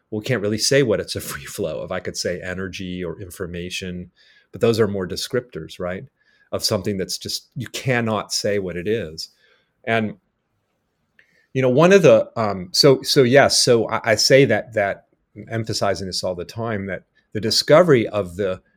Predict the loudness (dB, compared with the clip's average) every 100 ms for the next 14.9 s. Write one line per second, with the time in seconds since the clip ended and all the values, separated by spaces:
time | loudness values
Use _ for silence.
0 | _ -14 -12 -4 -4 -4 -4 -4 -2 -2
1 | -2 -6 -4 -4 -6 -10 -12 -16 -18 -16
2 | -12 -12 -14 _ _ _ _ _ _ _
3 | _ _ _ -8 -6 -4 -4 -4 -6 -10
4 | _ _ _ _ _ _ _ _ _ 4
5 | 4 6 2 2 -4 -2 -4 -4 -4 -4
6 | 0 -2 -2 0 2 2 0 -2 -2 0
7 | -2 -2 -4 -4 -8 -8 -4 -4 -2 -6
8 | -6 -8 -10 -10 -18 _ -18 -14 -6 -4
9 | -4 -10 _ _ _ _ -8 -2 2 2
10 | 4 2 0 -6 -6 -6 -4 -6 -6 -6
11 | -8 -2 0 0 -4 -6 -6 -6 -6 -8
12 | -10 -10 -8 -4 -4 -4 -10 -12 -12 -12
13 | -10 -12 -12 -16 -12 -6 -4 -4 -6 -10
14 | -10 -12 -12 -14 -12 -12 -14 -20 -20